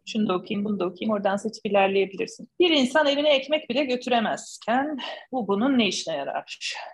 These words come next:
Şimdi bir kere hepimiz aynı sorunları yaşıyoruz. Benim de çok büyük ekonomik sıkıntılar çektiğim oldu hayatımda. Ve o, o noktada zihinsel tavrın işleri daha da zorlaştırabilir veya sana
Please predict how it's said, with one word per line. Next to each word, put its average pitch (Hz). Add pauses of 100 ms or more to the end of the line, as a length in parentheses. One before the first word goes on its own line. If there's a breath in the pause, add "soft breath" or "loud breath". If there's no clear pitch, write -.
(180 loud breath)
Şimdi 294
bir 302
kere 269
hepimiz -
aynı -
sorunları 165
yaşıyoruz. -
Benim 202
de 170
çok -
büyük 175
ekonomik 160
sıkıntılar 170
çektiğim 185
oldu 180
hayatımda. - (480 loud breath)
Ve 277
o, 320 (120)
o 294
noktada 220 (100)
zihinsel 247 (100)
tavrın 202
işleri 196
daha 302
da 392
zorlaştırabilir 339 (140)
veya 285
sana 262